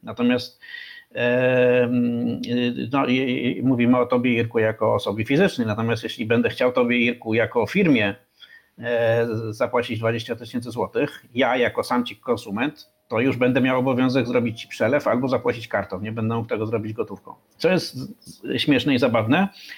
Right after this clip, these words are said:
ano, że rzeczy się dzieją, e, dokładnie w tym samym momencie, w którym, e, Narodowy Bank Polski oraz, e, prezydent zgłaszają taką inicjatywę ustawodawczą, żeby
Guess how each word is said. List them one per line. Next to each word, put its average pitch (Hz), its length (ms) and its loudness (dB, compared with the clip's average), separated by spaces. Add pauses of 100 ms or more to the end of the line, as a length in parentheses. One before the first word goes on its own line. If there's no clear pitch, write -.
(300)
ano, 190 320 4
że 151 340 2
rzeczy 156 280 0
się 135 140 -4
dzieją, 139 520 2 (540)
e, 135 560 2
dokładnie 170 460 0
w - 40 -8
tym 139 100 -2
samym 147 220 2
momencie, 127 440 0
w - 40 -12
którym, 135 560 -2 (640)
e, 120 40 -8
Narodowy 139 420 2
Bank 175 240 0
Polski 117 640 -4
oraz, 123 580 0
e, 131 680 -2 (100)
prezydent 147 600 0
zgłaszają 120 580 0
taką 120 300 -2
inicjatywę 120 640 -2
ustawodawczą, 113 840 -2
żeby 135 480 2